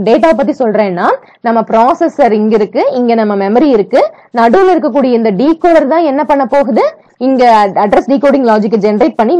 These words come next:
மெமரியில இருந்து டேட்டாஸை வாங்க போறோம். புரியுதுங்களா நான் சொல்றது என்னன்னு சொல்லிட்டு? So, இப்ப இத, இந்த diagram பாத்திரலாம். சரியா? So, this is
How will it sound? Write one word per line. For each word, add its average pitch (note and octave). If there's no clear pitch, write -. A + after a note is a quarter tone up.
மெமரியில B3
இருந்து B3
டேட்டாஸை A#3
வாங்க G3+
போறோம். -
புரியுதுங்களா D4+
நான் C#4
சொல்றது C#4
என்னன்னு C#4+
சொல்லிட்டு? C#4+
So, A#3+
இப்ப F#3+
இத, G3
இந்த C4
diagram A#3
பாத்திரலாம். G3+
சரியா? E4+
So, B3
this A3
is A4